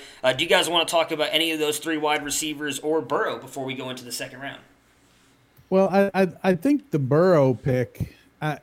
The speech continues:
Speaker 2: I'm torn between whether or not I think it's too early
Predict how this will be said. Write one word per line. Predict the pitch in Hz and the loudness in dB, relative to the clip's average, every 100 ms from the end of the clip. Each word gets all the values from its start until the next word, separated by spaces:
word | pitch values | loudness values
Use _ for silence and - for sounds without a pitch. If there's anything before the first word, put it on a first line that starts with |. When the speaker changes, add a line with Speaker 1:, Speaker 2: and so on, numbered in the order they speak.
| _ - | _ -4
Speaker 2:
I'm | 175 160 | -4 -4
torn | - 208 220 208 | -4 -4 -2 -2
between | 156 143 135 165 151 143 | -2 -2 -2 0 0 2
whether | 127 156 175 175 | 2 0 2 0
or | |
not | 156 147 156 | 2 2 2
I | 151 | 0
think | 143 156 143 | -2 -6 -4
it's | 131 - | -6 -6
too | 170 156 - | -2 -2 -2
early | 143 147 151 156 165 | -2 0 0 -2 -4